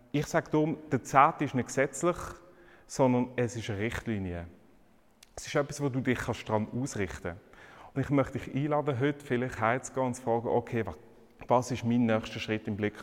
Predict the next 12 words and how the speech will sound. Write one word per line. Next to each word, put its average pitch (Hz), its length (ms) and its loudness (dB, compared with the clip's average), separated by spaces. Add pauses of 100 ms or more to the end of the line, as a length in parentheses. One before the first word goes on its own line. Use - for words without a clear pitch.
(680)
auf, 107 380 0
was 104 220 -2
ich 104 80 -6
für - 360 -8
Gott, 117 400 0 (300)
das - 160 -10
Reich 127 200 2
von - 160 -8
Gott, 143 220 -2
in 123 60 -4
die - 80 -10
Kirche 135 340 0